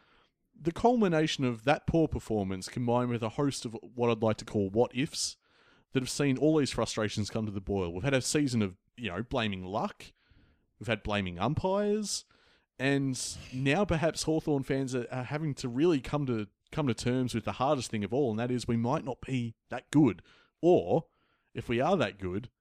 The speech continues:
it just might take some time. More than people, apparently more time than people were prepared to give it. I did warn people, and, uh, it's hard for me too, so I'm not just putting this onto other fans, but I did warn people this might be a year where we need some patience,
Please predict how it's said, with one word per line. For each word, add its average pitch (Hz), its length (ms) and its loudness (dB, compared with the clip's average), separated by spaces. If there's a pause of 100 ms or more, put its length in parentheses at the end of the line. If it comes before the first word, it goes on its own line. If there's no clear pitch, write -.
(220)
it - 80 -16
just 175 160 -4
might 180 220 0
take 170 240 -2
some 143 180 -2
time. 98 520 -2 (200)
More 151 300 8
than 165 160 6
people, 147 440 0 (100)
apparently 143 500 0
more 139 220 2
time 139 260 -2
than 120 100 -2
people 123 260 -6
were 107 140 -4
prepared 101 360 -4
to 104 40 -10
give 92 200 -6
it. 87 100 -12 (480)
I 117 60 0
did 160 220 -4
warn 156 320 4
people, 95 460 -6 (460)
and, 117 180 -2
uh, 117 160 0
it's 123 140 0
hard 160 240 2
for 151 100 -2
me 139 200 2
too, 95 320 -2
so 110 140 -4
I'm 113 100 -2
not 131 180 -2
just - 180 -14
putting 113 220 -4
this 98 100 -6
onto 104 200 -2
other 98 140 -2
fans, 90 440 -6
but 101 160 -8
I 107 80 -2
did 120 180 -4
warn 135 300 4
people 101 300 -6
this 98 200 -6
might 113 280 -2
be 127 100 -4
a 113 60 -2
year 107 260 -4
where 98 160 -4
we 95 80 -4
need 98 200 -6
some 98 120 -8
patience, 95 580 -8